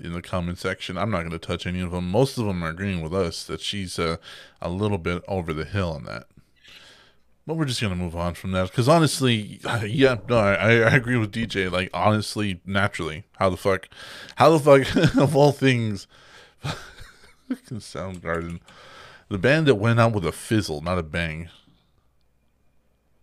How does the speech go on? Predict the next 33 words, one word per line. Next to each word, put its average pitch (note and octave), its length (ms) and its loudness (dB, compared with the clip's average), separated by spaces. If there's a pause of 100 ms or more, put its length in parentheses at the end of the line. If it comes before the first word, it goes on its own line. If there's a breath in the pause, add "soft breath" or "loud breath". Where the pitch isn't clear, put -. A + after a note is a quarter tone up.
(120)
And A2 140 -4
before B2+ 260 2
anybody B2 280 2
attacks G2+ 340 0
me F#2+ 60 -6
for - 120 -8
that, E2 200 -4
literally, B2 340 4
that's G#2 180 -2
by G2+ 200 -2
their F#2 160 -4
own F#2 180 -4
words, E2+ 460 -10
not E2 160 -8
mine. E2+ 280 -12 (1120 loud breath)
<clears throat> F#3 880 2
So, G3+ 280 6
here F3+ 140 6
we G3+ 100 -6
go. F#2+ 540 2
<laughs> C3+ 220 6 (580 soft breath)
Moving G3 320 6
from E3 260 2
that D3 300 2
to A#2+ 100 -4
something C#3 380 0
even A#2+ 240 4
more, A2 180 2
a G2 40 4
little F2+ 140 0
bit E2 140 -4
more D#2+ 160 -2
morbid. E2 460 -2